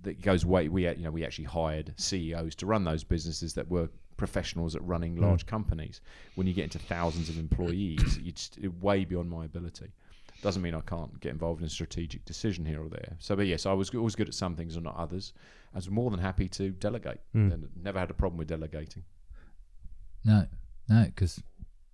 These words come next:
Speaker 3: they're doing the bits that you don't wanna do.
Speaker 1: Yeah, some people are control freaks and wanna control everything. And I think there's certain parts of businesses that you need to sit on top of,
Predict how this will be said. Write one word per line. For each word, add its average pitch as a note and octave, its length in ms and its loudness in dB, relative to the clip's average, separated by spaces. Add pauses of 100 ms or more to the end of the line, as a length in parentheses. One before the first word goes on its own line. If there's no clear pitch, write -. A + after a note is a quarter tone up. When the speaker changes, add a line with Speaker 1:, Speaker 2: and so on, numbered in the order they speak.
(120)
Speaker 3:
they're G2 160 8
doing F#2+ 180 10
the F#2+ 60 10
bits F2+ 220 2
that G#2 80 0
you A2 100 10
don't G#2 120 10
wanna G2+ 120 12
do. C3 220 6 (320)
Speaker 1:
Yeah, C3+ 140 -4
some E3 180 2
people D#3+ 180 4
are G#2 40 2
control G#2 300 2
freaks F#2 240 -4
and F2 60 -2
wanna E2+ 100 -2
control E2+ 460 -2
everything. E2+ 440 -4 (420)
And G#2 120 0
I G2 40 4
think A2+ 160 -2
there's G2+ 100 0
certain G2+ 360 4
parts - 380 2
of E2+ 140 -10
businesses E2 520 -2
that E2+ 120 -4
you E2+ 180 -4
need E2+ 320 -4
to D2 260 -4
sit - 240 -4
on D2 140 -8
top - 300 -8
of, F2 300 -8